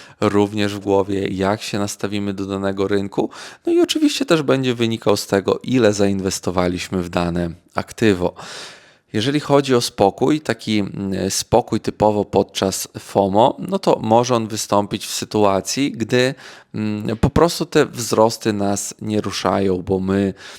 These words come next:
mm, znamy dane aktywo, mamy wiedzę, mamy te zaplecze, jeżeli chodzi o, em, przygotowanie do inwestowania i, mm, w takiej sytuacji, gdy po prostu znamy,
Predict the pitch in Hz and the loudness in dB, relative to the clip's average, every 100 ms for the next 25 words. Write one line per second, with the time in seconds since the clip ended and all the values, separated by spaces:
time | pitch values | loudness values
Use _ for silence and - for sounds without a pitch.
0 | - - 92 90 95 - 95 123 131 123 | -18 -8 -6 -4 -4 -2 -2 -2 0 0
1 | 123 117 110 - 113 101 101 92 90 90 | 2 0 0 -2 -2 0 2 0 0 0
2 | 101 117 117 107 104 92 95 90 90 92 | 0 0 0 4 4 2 0 0 0 0
3 | 101 110 104 107 98 95 92 101 - 107 | 0 -4 -2 2 2 2 0 -2 -2 -2
4 | 131 - 107 98 92 92 - 101 98 98 | -2 0 2 2 0 -4 0 2 2 2
5 | 95 95 92 87 - - _ 95 92 92 | 2 4 0 -6 -16 -18 _ -2 -2 -2
6 | 92 87 - - 104 107 107 95 107 113 | -4 -6 -4 -2 0 0 0 2 2 2
7 | 101 92 92 92 92 92 - - 90 92 | 0 -2 0 0 0 -4 -4 -6 -4 -4
8 | 92 104 135 - - 120 120 117 - - | -4 -2 -2 -2 -6 -2 -2 -2 -8 -20
9 | - - 104 98 98 101 - - - - | -20 -10 -6 -4 -6 -8 -12 -12 -10 -4
10 | 117 151 175 - 147 143 135 131 - 123 | -4 -4 -6 -6 2 4 6 4 0 -4
11 | 107 101 104 - - - 110 113 - 107 | -2 4 4 4 0 0 2 2 -2 -2
12 | - - 98 107 120 147 131 101 98 | -2 -4 -4 0 0 0 0 0 -2